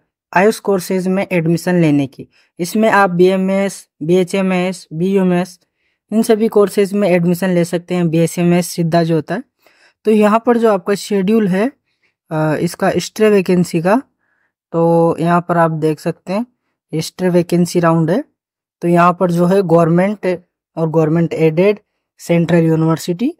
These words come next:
इनके लिए जो है काउंसलिंग होने वाला है। इसका जो शेड्यूल है, अ, तो यहाँ पर आप देख सकते हैं कि अट्ठाईस अक्टूबर से ये, अ, स्टार्ट होगा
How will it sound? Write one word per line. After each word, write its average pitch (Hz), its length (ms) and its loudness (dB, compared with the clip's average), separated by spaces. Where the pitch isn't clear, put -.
इनके 185 300 0
लिए 175 200 4
जो 170 140 0
है 208 120 2
काउंसलिंग 180 540 0
होने 175 240 2
वाला 156 240 0
है। 202 100 -8
इसका - 340 -8
जो 214 140 0
शेड्यूल 202 540 -2
है, 190 220 -6
अ, 156 320 -2
तो 202 60 2
यहाँ 190 200 2
पर 190 120 -4
आप 175 140 2
देख 165 240 -2
सकते 196 320 -8
हैं 202 140 -4
कि 220 240 0
अट्ठाईस 226 720 -2
अक्टूबर 196 440 -2
से 202 260 -4
ये, 240 140 -4
अ, 151 500 -2
स्टार्ट 208 400 -2
होगा 185 320 0